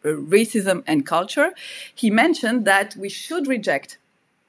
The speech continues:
and I, I quote him, "the habit of considering racism as a disposition of the mind." Uh, instead,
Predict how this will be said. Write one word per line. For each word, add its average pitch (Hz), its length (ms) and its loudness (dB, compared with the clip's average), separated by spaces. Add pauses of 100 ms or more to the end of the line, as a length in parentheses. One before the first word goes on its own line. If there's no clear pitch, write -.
(420)
and 185 160 0
I, 151 160 0
I 170 100 0
quote 269 220 -2
him, 226 160 0
"the 170 100 -2
habit 254 400 0
of - 140 -4
considering 208 500 -6
racism 240 540 0
as 196 100 -2
a 190 120 -2 (160)
disposition 214 680 -2
of 180 140 -2
the 180 80 0
mind." 170 480 -2 (580)
Uh, 160 680 0 (920)
instead, 233 720 2